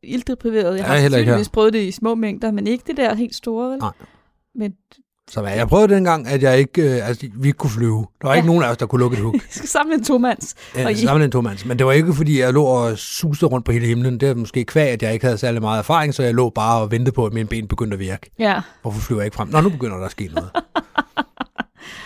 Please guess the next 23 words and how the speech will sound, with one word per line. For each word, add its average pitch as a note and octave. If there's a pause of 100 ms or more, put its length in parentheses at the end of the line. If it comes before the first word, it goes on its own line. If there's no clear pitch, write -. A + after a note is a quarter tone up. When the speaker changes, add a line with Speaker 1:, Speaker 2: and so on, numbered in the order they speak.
(580)
Speaker 1:
Ja. -
Speaker 2:
Så F#3+
er -
det C3
måske B2+
kombinationen A#2+
af G#2+
to B2+
minuser, A2+
der G#2
giver G2
plus. - (120)
Speaker 1:
Ja. G#3 (1500)
Ja. - (960)
Vil B3
du C#4
anbefale C#4
det C4
til -
andre C#4 (180)
at B3+
prøve? C#4+ (1600)
Speaker 2:
Ja, C#3